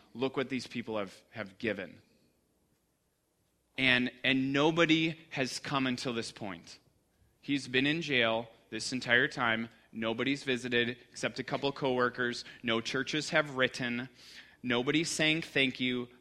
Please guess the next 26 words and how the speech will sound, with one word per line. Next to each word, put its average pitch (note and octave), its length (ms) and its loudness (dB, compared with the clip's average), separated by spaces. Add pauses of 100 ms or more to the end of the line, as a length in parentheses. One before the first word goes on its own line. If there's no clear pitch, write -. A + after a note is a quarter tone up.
but A#2+ 140 -2 (200)
the A#2+ 140 -2
Philippians, D3 880 0 (180)
like, A#2 280 0
they C3 100 6
came D#3 420 2
through, B2+ 380 0
kinda C3 260 0
like B2+ 440 2
flowers B2+ 500 4
burst B2 420 -4
through C3 160 -4
the A#2+ 80 -4
ground A2+ 380 2
in A2 140 -6
the G2 200 -6 (440)
spring. F#2+ 520 -2 (380)
Isn't A2+ 100 -16
that G#2 140 -10
a E2+ 40 -10
masculine F#2+ 600 -10
metaphor? G2+ 400 -10 (560)
They C3 100 -2
just C#3 280 -6 (200)
come C#3 180 -2
through. G2+ 300 -6